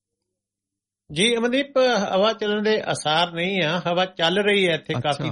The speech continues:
Speaker 1: ਤੇਜ਼ ਚੱਲ ਰਹੀ ਆ, ਅ, ਸਵੇਰੇ ਸਵੇਰੇ, ਤੇ ਉਹਦੇ ਵਿੱਚ ਠੰਡਕ ਵੀ, ਅ, ਜੂਨ ਜੁਲਾਈ ਵਰਗੀ ਮਹਿਸੂਸ
Speaker 2: ਹਮ।
Speaker 1: ਕੀਤੀ ਗਈ ਆ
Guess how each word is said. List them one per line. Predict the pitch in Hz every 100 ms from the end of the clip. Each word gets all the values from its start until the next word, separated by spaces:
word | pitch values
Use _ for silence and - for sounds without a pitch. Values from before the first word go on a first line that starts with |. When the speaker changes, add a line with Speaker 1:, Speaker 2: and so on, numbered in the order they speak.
| 98
Speaker 1:
ਤੇਜ਼ | 147 160 147
ਚੱਲ | 151 135
ਰਹੀ | 147 165
ਆ, | 165 156 - _ _ - 147
ਅ, |
ਸਵੇਰੇ | 147 143 151
ਸਵੇਰੇ, | 139 143 151 156
ਤੇ | 160 160 165
ਉਹਦੇ | 175 196
ਵਿੱਚ | 196 202
ਠੰਡਕ | 190 - 175 202 240
ਵੀ, | 202 196 170 - _ _ - 160 160
ਅ, |
ਜੂਨ | 147 165 156
ਜੁਲਾਈ | 156 151 143
ਵਰਗੀ | 151 156 160 147
ਮਹਿਸੂਸ | 127 139 110 98 95
Speaker 2:
ਹਮ। |
Speaker 1:
ਕੀਤੀ | 98 104 143 139
ਗਈ | 143 139
ਆ | 135